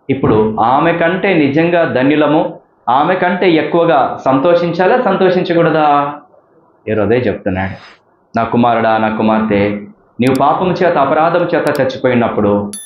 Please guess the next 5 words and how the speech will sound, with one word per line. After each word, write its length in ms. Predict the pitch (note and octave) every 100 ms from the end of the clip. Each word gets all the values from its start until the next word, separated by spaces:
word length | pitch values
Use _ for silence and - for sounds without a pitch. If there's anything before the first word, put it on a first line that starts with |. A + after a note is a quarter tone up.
| - G#2+
దేవాది 420 | A2+ B2 D3 F3
దేవుడు, 600 | C#3+ B2+ A#2 G#2+ G2+ G2+
సృష్టికర్త 540 | - A2+ - - D3 -
అయిన 160 | E3+
దేవుడు 540 | D3 C3 A2 G#2+ G#2